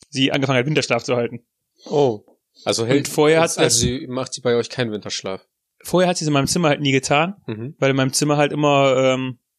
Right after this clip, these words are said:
Speaker 2: Angenehme Temperatur.
Speaker 1: eine angenehme Temperatur für die kleinen Herren drin war.
Speaker 2: Ja.
Speaker 1: Und dadurch hat, äh, ist sie halt noch nie so in den Winterschlaf gekommen. Aber dann im Keller war es halt so kalt, dass sie dann tatsächlich, äh,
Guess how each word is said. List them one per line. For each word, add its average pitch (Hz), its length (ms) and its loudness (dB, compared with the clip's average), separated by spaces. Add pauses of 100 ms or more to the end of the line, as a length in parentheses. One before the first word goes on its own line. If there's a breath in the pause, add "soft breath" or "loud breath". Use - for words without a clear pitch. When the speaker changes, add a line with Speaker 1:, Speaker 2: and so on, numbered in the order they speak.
Speaker 2:
Angenehme 110 360 -8
Temperatur. 110 240 -8
Speaker 1:
eine 151 140 0
angenehme 214 340 0
Temperatur 165 540 2
für 139 180 2
die 139 80 0
kleinen 135 260 0
Herren 123 340 -2
drin 113 200 -8
war. 113 180 -6
Speaker 2:
Ja. 127 220 -6 (120)
Speaker 1:
Und 135 160 -2
dadurch 131 240 2
hat, 143 240 -2
äh, 135 420 4
ist 135 140 -2
sie 147 100 2
halt 143 100 2
noch 123 60 -4
nie 127 160 -4
so 120 80 -2
in 120 60 -4
den - 20 -6
Winterschlaf 143 320 0
gekommen. 135 300 -2 (380 soft breath)
Aber 139 140 4
dann 131 160 2
im 135 140 -4
Keller 151 420 4
war 147 120 4
es 147 120 -2
halt 139 200 0 (140)
so 139 200 0
kalt, 143 260 2
dass 139 140 2
sie 147 80 2
dann 139 100 2
tatsächlich, 135 480 -2
äh, 131 240 2